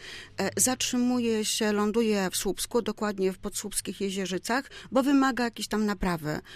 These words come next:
E, i przez, e, trzy tygodnie Nobile jest honorowym gościem miasta Słupska, mieszka w hotelu Mund, tutaj, e,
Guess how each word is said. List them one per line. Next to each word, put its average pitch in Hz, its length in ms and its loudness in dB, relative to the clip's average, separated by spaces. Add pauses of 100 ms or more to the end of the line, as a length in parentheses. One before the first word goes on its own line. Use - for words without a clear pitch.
(240)
E, 185 220 0
i 226 100 -2
przez, 233 460 2
e, 226 140 0
trzy - 220 -4
tygodnie 160 720 0
Nobile 185 640 2 (180)
jest 196 240 2
honorowym 185 560 0
gościem 180 440 0
miasta 165 360 -2
Słupska, 214 420 -4
mieszka 175 360 -2
w 170 60 -10
hotelu 160 420 -6
Mund, 196 420 -2 (340)
tutaj, 180 460 -2 (400)
e, 175 220 -2